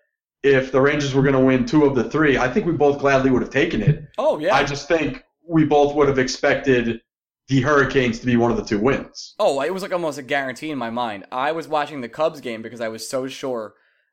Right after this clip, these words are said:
Speaker 2: Uh, I had, I was flipping back and forth at a bar I was at in, uh, New York City, and, uh, I was going,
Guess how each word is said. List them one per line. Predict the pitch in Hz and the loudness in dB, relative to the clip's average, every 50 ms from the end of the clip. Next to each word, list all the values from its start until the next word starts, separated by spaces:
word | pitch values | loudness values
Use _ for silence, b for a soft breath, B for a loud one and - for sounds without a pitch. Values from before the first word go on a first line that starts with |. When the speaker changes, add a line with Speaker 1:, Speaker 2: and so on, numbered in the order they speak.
| _ _ - | _ _ -8
Speaker 2:
Uh, | 110 113 104 | -6 -6 -4
I | 92 113 | -4 -4
had, | 139 147 135 | -4 -4 -6
I | |
was | 143 139 - | -6 -8 -8
flipping | - 165 160 165 147 | -8 -8 -8 -6 -4
back | 143 139 131 | -4 -4 -4
and | 139 131 | -6 -6
forth | - 151 139 - - - - _ _ _ _ _ _ _ - | -4 -4 -4 -4 -6 -12 -20 _ _ _ _ _ _ _ -8
at | 123 123 | -6 -6
a | |
bar | 113 117 131 139 139 135 | -4 -2 -2 0 0 0
I | 120 110 | 0 -2
was | 107 107 98 107 | -4 -6 -6 -6
at | 104 101 87 | -6 -6 -8
in, | 90 104 104 101 104 | -10 -12 -14 -14 -12
uh, | 98 98 98 95 | -12 -10 -12 -12
New | 107 113 | -12 -12
York | 117 104 | -12 -12
City, | - - 131 117 110 101 - _ _ _ _ _ _ _ _ _ - | -12 -12 -12 -12 -12 -14 -16 _ _ _ _ _ _ _ _ _ -8
and, | 120 131 123 120 117 113 117 | -6 -4 -4 -4 -4 -6 -6
uh, | 113 110 110 107 104 101 101 - | -6 -4 -4 -4 -4 -6 -6 -6
I | 104 123 | -6 -8
was | 127 120 - | -8 -8 -6
going, | - 151 143 143 139 135 131 127 120 - | -2 -2 0 0 -2 -4 -6 -10 -12 -16